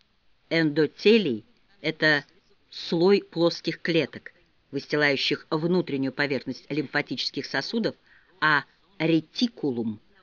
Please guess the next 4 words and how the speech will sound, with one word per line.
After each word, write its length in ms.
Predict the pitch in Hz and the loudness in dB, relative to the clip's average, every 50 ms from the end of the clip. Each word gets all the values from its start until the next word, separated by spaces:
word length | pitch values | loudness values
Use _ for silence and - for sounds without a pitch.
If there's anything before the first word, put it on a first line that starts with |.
| _ _ _ | _ _ _
означает 680 | - 139 - 143 143 135 - - 170 170 160 165 - - _ _ _ _ | -10 -8 -4 -4 -4 -2 0 2 2 2 2 0 -4 -14 _ _ _ _
сеть. 520 | - - - - 160 135 - - - - - _ _ _ _ _ _ _ _ _ | -20 -16 -6 -4 -2 -4 -4 -6 -12 -20 -20 _ _ _ _ _ _ _ _ _
Ретикулоэндотелиальная 1900 | 156 160 170 170 165 - - 196 - - - 160 156 151 - - _ _ 165 165 160 156 147 151 147 - - - 156 151 151 143 135 123 120 127 123 120 120 | 0 0 0 0 0 -4 -6 -6 -6 -4 -2 0 0 0 0 -2 _ _ 0 0 2 2 0 0 -2 -4 -2 -2 0 2 2 2 0 0 -2 -4 -4 -6 -6
система — 600 | - - 139 - - - - 254 247 190 120 107 | -6 -8 -10 -10 -4 0 2 4 4 2 0 -4